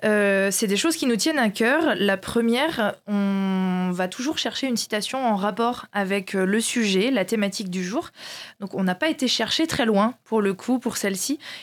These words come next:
Il s'agit d'un extrait du rapport Pifto-Wolfrom qui a été, euh, euh,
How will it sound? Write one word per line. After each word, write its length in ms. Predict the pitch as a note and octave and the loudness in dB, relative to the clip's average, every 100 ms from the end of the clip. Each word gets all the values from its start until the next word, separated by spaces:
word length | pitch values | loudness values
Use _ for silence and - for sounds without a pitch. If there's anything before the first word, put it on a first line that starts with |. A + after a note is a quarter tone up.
| G#3+ | -6
Il 60 | |
s'agit 280 | G3 A3 C4+ | 0 2 2
d'un 180 | A3+ G#3 | 2 0
extrait 340 | A3+ - C4 | -2 -2 -2
du 120 | G#3+ | 0
rapport 380 | G#3+ F#3+ A3 G#3+ | 0 2 0 -4
Pifto-Wolfrom 1160 | - B3 - - B3 G#3 G#3+ G3 - A#3 C4 G#3 | -4 -4 -4 0 0 2 0 0 -2 -2 0 0
qui 140 | - | 0
a 40 | F#3 | 0
été, 360 | F#3 G#3 G3+ | 2 2 2
euh, 40 | F3 - - - - | 2 -2 -12 -10 -2
euh, 480 | F#3+ F3 F3+ F3 | 0 2 0 -2